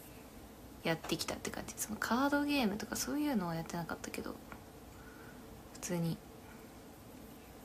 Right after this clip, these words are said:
あるあるのみんなが通る道は、通ってきましたよ。そう、今ね、ちょっとやってみとる。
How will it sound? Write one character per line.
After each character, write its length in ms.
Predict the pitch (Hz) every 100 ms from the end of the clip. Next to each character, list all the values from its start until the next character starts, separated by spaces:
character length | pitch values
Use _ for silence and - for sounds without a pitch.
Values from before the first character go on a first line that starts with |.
| - -
あ 100 | 180
る 140 | 175 175
あ 80 |
る 100 | 170
の 220 | 165 165 - - -
み 60 |
ん 80 | 175
な 140 | 175
が 80 | 160
通 240 | 160 175 160
る 120 | 156
道 280 | 151 - 160
は、 100 | - - - - - - - - - - - - - - - - - - - - - -
通 120 | - 170
っ 40 |
て 140 | 160 -
き 120 | 170
ま 120 | 165
し 80 | -
た 120 | -
よ。 80 | 214 - - - - - - - - - - - - - - - - - - - -
そ 140 | - 175
う、 40 |
今 140 | 165
ね、 200 | 160 160 156
ち 100 | -
ょ 20 |
っ 20 |
と 80 | 165
や 80 | 156
っ 60 |
て 160 | - -
み 120 | 170
と 120 |
る。 60 | -